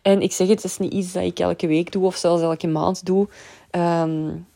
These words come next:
dus ja, ik vond dat wel speciaal. En dan, eh, eh, mijn twee mentees, dat was ook heel leuk. We bleken heel veel gemeen te hebben met, met allebei. Ehm, want wij vroegen ons nog af van,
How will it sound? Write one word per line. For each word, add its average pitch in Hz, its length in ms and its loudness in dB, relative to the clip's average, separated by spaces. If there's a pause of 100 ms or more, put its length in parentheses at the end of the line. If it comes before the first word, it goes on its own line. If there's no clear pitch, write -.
(400)
dus 190 220 4
ja, 170 180 8
ik 208 140 -8
vond 190 140 -4
dat 180 100 -2
wel 170 140 -2
speciaal. 190 640 -4
En 185 140 -8
dan, 170 240 -8
eh, 170 180 -4 (600)
eh, 175 280 -8
mijn 175 180 -2
twee 185 280 2
mentees, 175 640 0
dat 175 120 0
was 170 140 0
ook 170 120 -2
heel 165 240 2
leuk. 160 260 2
We 175 120 -2
bleken 165 300 -4
heel 165 260 4
veel 175 460 2 (400)
gemeen 170 520 6
te 233 100 4
hebben 214 400 6
met, 175 240 0
met 175 180 -4
allebei. 180 600 2 (420)
Ehm, 165 560 -4
want - 180 -10
wij 185 120 -2
vroegen 180 300 0
ons 165 160 -4
nog 165 140 -6
af 175 160 -2
van, 185 380 0